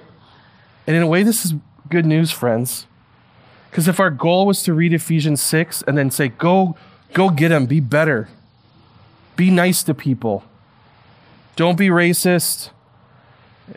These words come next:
And don't be a bad parent. And, like,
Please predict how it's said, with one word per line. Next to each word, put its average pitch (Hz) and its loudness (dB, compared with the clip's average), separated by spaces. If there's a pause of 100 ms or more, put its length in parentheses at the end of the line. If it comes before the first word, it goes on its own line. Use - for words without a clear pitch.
(420)
And 143 -4
don't 165 2
be 175 0
a 170 0
bad 165 0
parent. 160 0 (680)
And, 139 -4
like, 139 0